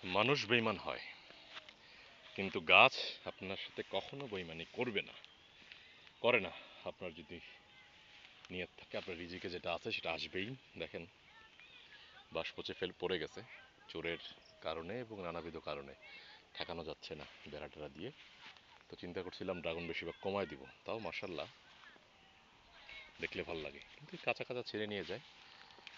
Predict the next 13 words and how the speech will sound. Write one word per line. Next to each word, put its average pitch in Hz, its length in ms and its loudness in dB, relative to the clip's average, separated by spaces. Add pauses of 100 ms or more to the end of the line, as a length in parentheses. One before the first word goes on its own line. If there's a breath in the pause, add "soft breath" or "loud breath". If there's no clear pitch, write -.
(160)
এবং 78 380 -2 (320)
গুটি 80 200 -4
কয়েক 82 260 0 (1300)
বোকা 85 280 6
বলবো 98 380 2
না 87 120 0
স্বার্থপর 90 540 -2
বলবো, 71 460 -6 (220)
যারা 76 260 -4
বলছে 73 380 -4
যে 73 120 -6
খুব 143 200 -6
মজা। 95 340 -6